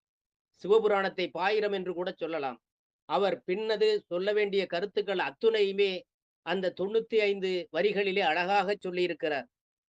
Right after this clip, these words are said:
அந்த அறுநூத்தி ஐம்பத்தெட்டு பதிகங்கள் என்று சொல்லக்கூடிய அந்த திருவாசகத்தில் அந்த சிவபுராணத்தினுடைய முதல்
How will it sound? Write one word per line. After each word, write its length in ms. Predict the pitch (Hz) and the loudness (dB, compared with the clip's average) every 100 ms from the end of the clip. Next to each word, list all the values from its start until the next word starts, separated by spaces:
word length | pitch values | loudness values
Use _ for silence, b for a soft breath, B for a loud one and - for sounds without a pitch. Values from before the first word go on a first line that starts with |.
| - | -8
அந்த 200 | 170 180 | -2 0
அறுநூத்தி 500 | 139 156 214 220 - | 2 2 2 2 2
ஐம்பத்தெட்டு 760 | 214 190 208 208 202 214 202 - _ _ _ _ - | 0 0 -2 -2 0 2 0 -2 _ _ _ _ -4
பதிகங்கள் 600 | 165 202 214 214 208 202 | 0 2 2 2 2 2
என்று 260 | 190 202 185 | 0 -2 -2
சொல்லக்கூடிய 760 | 196 190 180 180 175 160 156 _ | -2 -2 0 2 4 2 -2 _
அந்த 360 | 165 180 170 156 | -4 0 -2 0
திருவாசகத்தில் 920 | 190 202 214 208 180 175 214 185 - _ _ _ - | 0 4 4 2 -2 2 2 0 -6 _ _ _ -8
அந்த 260 | 180 180 170 | -2 -2 0
சிவபுராணத்தினுடைய 1080 | 196 220 226 214 202 202 190 185 175 156 147 _ _ _ _ - | 2 4 6 4 2 0 -2 2 2 2 -4 _ _ _ _ -6
முதல் 500 | 156 196 220 208 | -2 4 4 4